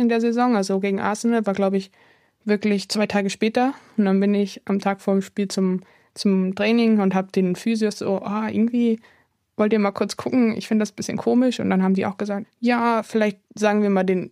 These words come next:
Ärztinnen Bescheid. Ja, aber du fühlst dich gut, oder? Kannst spielen, ist jetzt nicht. Hab ich auch gesagt, nö, also ich merk jetzt nichts. Wir haben dann Entzündungswerte genommen, ist ja eigentlich so das Typische,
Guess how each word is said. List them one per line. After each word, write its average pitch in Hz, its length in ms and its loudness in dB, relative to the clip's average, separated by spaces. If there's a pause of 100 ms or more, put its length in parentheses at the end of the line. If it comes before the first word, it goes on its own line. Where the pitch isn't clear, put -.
Ärztinnen 202 600 0
Bescheid. 202 640 -2
Ja, 185 160 0
aber 185 120 0
du 180 80 -6
fühlst 190 220 -2
dich 190 120 -4
gut, 202 180 2
oder? 190 300 2
Kannst 190 280 -2
spielen, 190 340 0
ist 185 120 -4
jetzt 185 200 -4
nicht. 190 240 -2 (220)
Hab - 80 -12
ich - 60 -4
auch 170 100 -4
gesagt, 180 320 -4
nö, 185 260 4
also 175 320 -4 (480)
ich - 140 -14
merk 208 220 -2
jetzt 233 180 -2
nichts. 240 280 0 (680)
Wir 208 160 2
haben 208 140 2
dann 196 400 0 (240)
Entzündungswerte 254 760 0
genommen, 262 460 0
ist 202 120 -8
ja 196 140 0
eigentlich 196 540 -4 (240)
so 190 240 -4
das 190 180 -6
Typische, 226 540 0